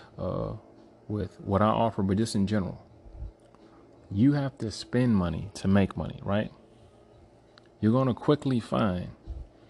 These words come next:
buying these fucking ten dollar Udemy courses and, uh, subscribing to a hundred YouTube channels and all this other stuff. Everybody does that. Average and below average people, all of them do that.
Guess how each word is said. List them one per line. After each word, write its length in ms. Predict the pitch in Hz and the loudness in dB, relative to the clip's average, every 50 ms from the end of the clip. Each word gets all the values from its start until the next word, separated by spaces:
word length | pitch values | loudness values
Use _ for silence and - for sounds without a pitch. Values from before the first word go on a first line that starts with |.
| - - _ _ - - | -20 -20 _ _ -10 -4
buying 280 | 101 104 107 110 117 120 | 0 2 2 2 4 2
these 160 | 117 107 - | 0 0 -2
fucking 580 | - - 127 127 - - 98 92 87 80 - - - - - - _ _ - - - | -4 -6 -6 -4 -4 -4 -4 -4 -4 -6 -8 -12 -16 -20 -20 -20 _ _ -20 -20 -14
ten 240 | - - 135 127 127 | -6 -2 -2 0 0
dollar 220 | 123 123 123 123 120 | 2 2 2 2 4
Udemy 440 | 117 117 113 113 123 123 123 120 | 4 4 4 4 4 4 2 2
courses 680 | 113 - 120 120 117 110 - - 117 113 113 110 107 - - - - - - - - - | 0 0 -2 -2 -2 -2 -2 -2 -2 0 0 -2 -4 -6 -14 -18 -20 -20 -20 -20 -16 -10
and, 340 | - 85 87 90 90 85 - | -6 -4 -4 -4 -4 -4 -6
uh, 680 | - - - - - - 82 78 78 80 82 82 - - - | -6 -4 -4 -4 -2 -2 -4 -4 -4 -4 -6 -6 -8 -8 -8
subscribing 580 | - - 101 95 - - 110 113 113 107 104 95 | -8 -6 -6 -4 2 2 4 4 4 2 0 0
to 140 | - - 98 | 0 -2 -2
a 80 | 87 90 | -2 0
hundred 300 | 98 120 123 117 117 110 | 0 0 2 2 2 4
YouTube 380 | 117 120 117 - 120 120 110 107 | 2 2 2 2 2 2 2 0
channels 600 | - 127 117 117 113 113 113 113 113 113 110 101 | 0 0 2 2 4 4 4 4 4 2 2 0
and 220 | 92 80 85 85 - - - - - - - - - | -2 -4 -6 -8 -10 -12 -20 -20 -20 -20 -18 -8 -2
all 160 | 113 113 113 | 0 0 2
this 80 | 113 | 2
other 140 | 117 110 107 | 0 0 -2
stuff. 340 | 107 - - 113 110 107 - - - - _ - - - - - - | -2 -2 -2 -2 -2 -2 -6 -14 -20 -20 _ -20 -20 -20 -14 -4 0
Everybody 600 | 117 123 117 120 117 107 98 101 95 95 92 90 | 2 2 4 6 4 4 4 2 2 0 0 -2
does 280 | 90 87 82 80 - | -2 -4 -4 -4 -8
that. 280 | - - 76 - - - - - - _ _ _ _ _ _ - _ _ _ _ - - | -10 -12 -14 -16 -20 -20 -20 -20 -20 _ _ _ _ _ _ -20 _ _ _ _ -6 -2
Average 400 | 113 127 127 123 127 120 107 117 | 2 2 4 4 4 2 2 2
and 140 | 110 104 101 | 2 2 4
below 360 | 101 104 107 110 110 107 92 | 4 4 6 6 4 4 2
average 300 | 101 101 95 95 87 - | 2 2 0 -2 -2 -2
people, 440 | - 101 90 - 87 85 - - - _ _ _ - | -2 -2 -2 -2 -4 -6 -6 -8 -16 _ _ _ 4
all 220 | 104 107 110 110 | 4 6 6 4
of 100 | 104 95 | 4 2
them 120 | 101 98 | 2 2
do 160 | 92 101 98 90 | 2 2 0 -2
that. 260 | 87 80 82 - - | -2 -6 -8 -10 -12